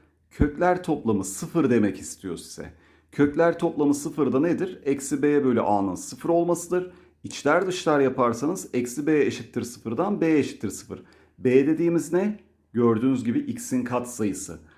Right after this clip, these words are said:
Bu yüzden M kare eksi dört sıfır olmalı. M eksi iki çarpı M artı iki. Peki buradan M iki mi olmalı, eksi iki mi olmalı?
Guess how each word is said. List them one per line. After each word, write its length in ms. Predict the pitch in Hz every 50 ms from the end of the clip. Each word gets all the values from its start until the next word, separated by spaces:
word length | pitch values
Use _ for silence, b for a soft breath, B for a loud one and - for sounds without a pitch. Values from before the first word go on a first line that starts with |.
| b b b b
Bu 140 | - 156 175
yüzden 380 | 170 139 117 110 123 113 104 101
M 200 | 107 139 156 -
kare 220 | 160 160 147 135
eksi 220 | 131 131 - -
dört 200 | - 170 185 185
sıfır 280 | 180 - - - - 131
olmalı. 460 | 120 107 98 85 85 82 80 - - b b b b b b b
M 160 | - 104 113 123
eksi 480 | 143 156 170 160 165 - - - 170
iki 180 | 170 165 175 -
çarpı 380 | - 180 165 151 147 143 131
M 220 | 120 120 123 135 143
artı 360 | 139 135 123 120 - - 110
iki. 400 | 101 - - - 147 175 160 B B B B B B _
Peki 260 | - 143 143 175 156
buradan 300 | 170 170 160 170 175 170
M 280 | 165 160 165 175 175 170
iki 260 | 175 - - - 208
mi 80 | 196 190
olmalı, 520 | 185 185 185 180 185 185 208 214 208 - -
eksi 340 | 131 123 - - - 156 147
iki 160 | 139 - 151
mi 80 | 151
olmalı? 400 | 131 120 107 104 95 82 80 82